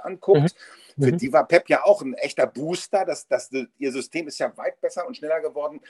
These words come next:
Speaker 1: dadurch, dass sie dann pep integriert hat. Und,
Speaker 2: Mhm.
Speaker 1: äh, vice versa habe ich ja von Gabriela, äh,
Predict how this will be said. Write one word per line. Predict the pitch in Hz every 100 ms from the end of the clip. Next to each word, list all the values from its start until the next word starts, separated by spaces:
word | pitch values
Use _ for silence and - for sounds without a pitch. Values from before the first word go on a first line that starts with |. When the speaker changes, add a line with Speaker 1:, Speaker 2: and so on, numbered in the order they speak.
| _ -
Speaker 1:
dadurch, | 127 123
dass | 131
sie | 127
dann | 113 -
pep | - -
integriert | - 107 107 113
hat. | 143 - _ _ _
Und, | - 139 147 127
Speaker 2:
Mhm. |
Speaker 1:
äh, | 123 113
vice | 143 - 110
versa | 101 123 - 180
habe | 131 151
ich |
ja | 160
von | 151 143
Gabriela, | 123 113 107 127 165 180
äh, | - - - - - -